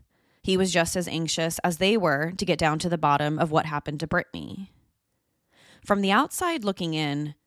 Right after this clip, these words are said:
he acted and looked exactly like a grieving husband who just found out that his wife and unborn child were shot and killed. But investigators first wanted to know more about his and Brittany's relationship.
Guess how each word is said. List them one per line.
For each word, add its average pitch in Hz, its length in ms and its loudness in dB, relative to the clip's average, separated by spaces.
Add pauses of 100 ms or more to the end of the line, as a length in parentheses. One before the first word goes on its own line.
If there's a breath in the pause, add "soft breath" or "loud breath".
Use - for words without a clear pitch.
he 196 240 -2
acted 240 520 2
and 208 160 0
looked 165 280 0
exactly 175 680 -2
like 165 260 0
a 170 60 -4
grieving 156 380 0
husband 147 720 0
who 185 120 -2
just 170 440 0
found 247 280 2
out 135 360 2 (300 soft breath)
that 175 120 2
his 170 160 0
wife 170 460 0
and 208 140 0
unborn 165 380 0
child 143 540 -2
were 156 80 0
shot 143 300 0
and 147 100 -2
killed. - 540 -8 (1500 soft breath)
But 214 100 4
investigators 285 840 0
first 196 300 -2
wanted 175 320 0
to 165 120 -2
know 151 460 2
more 185 460 4
about 202 320 0
his 170 320 -4
and 165 140 -6
Brittany's 156 420 -2
relationship. 165 960 -2